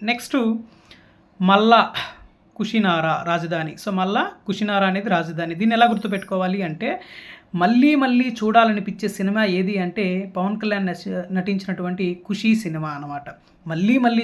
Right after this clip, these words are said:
చూడాలనిపించేలా ఉండే సినిమా ఖుషీ సినిమా. మళ్ళీ మళ్ళీ అంటే ఇక్కడ మల్ల ఖుషీ, ఖుషీ అనగానే కుషినారా గుర్తుంచుకోండి, కుషినారా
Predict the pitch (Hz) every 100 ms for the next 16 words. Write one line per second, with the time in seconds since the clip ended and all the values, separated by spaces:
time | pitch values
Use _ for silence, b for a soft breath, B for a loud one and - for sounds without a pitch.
0 | 220 202 208 202 190 190 196 196 185 180
1 | 185 180 220 339 B B _ 190 - 226
2 | 233 180 160 160 160 165 202 214 226 175
3 | 156 165 175 170 151 165 180 185 190 190
4 | 165 165 185 214 285 349 B B B -
5 | 185 - 202 196 175 214 202 226 208 214
6 | 220 190 185 185 165 160 170 160 165 165
7 | 156 156 165 - - 180 180 160 156 160
8 | 160